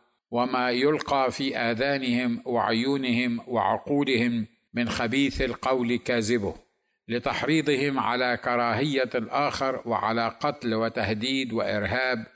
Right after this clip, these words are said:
وتنفيذ ما تلقنوه منذ نعومة أظفارهم دون فهم أو فحص، مثل:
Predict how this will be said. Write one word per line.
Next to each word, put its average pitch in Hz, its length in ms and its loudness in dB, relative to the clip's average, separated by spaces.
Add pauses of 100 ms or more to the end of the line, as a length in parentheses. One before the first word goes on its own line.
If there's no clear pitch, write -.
(160)
وتنفيذ 120 840 0
ما 120 160 0
تلقنوه 117 920 0
منذ 120 420 -2
نعومة 120 560 0
أظفارهم 117 880 0 (340)
دون 127 280 0
فهم 117 500 -2
أو 113 160 0
فحص، - 480 -2 (880)
مثل: 135 500 0